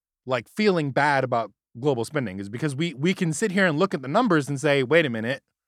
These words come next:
you had the money to do all these things you told us you were going to do and you still haven't, yet we're sending that money elsewhere, regardless of what it's for.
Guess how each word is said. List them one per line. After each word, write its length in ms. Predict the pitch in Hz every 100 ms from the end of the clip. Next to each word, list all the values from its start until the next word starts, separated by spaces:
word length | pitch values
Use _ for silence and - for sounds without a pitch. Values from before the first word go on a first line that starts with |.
| _ _ _ _ _ _
you 140 | 151 190
had 260 | 190 202
the 80 | 180
money 320 | 165 151 147
to 300 | 156 147 131 123 - _ _
do 180 | 110 185
all 140 | 170 156
these 180 | 156 -
things 260 | 165 147
you 80 | 147
told 200 | 143 156
us 120 | 147
you 80 | 147
were 100 | 127
going 240 | 127 151
to 60 | 143
do 220 | 123 120
and 140 | 117 117
you 60 |
still 180 | - 117
haven't, 400 | 110 143 131 113
yet 140 | 110 101
we're 80 |
sending 320 | 110 156 139 135
that 160 | 127
money 380 | 120 120 107 101 _ _ _ _ -
elsewhere, 520 | 190 - 143 127 110
regardless 440 | 127 160 254 233
of 80 | 190
what 100 | 151
it's 160 | 110 -
for. 480 | 220 240 117 104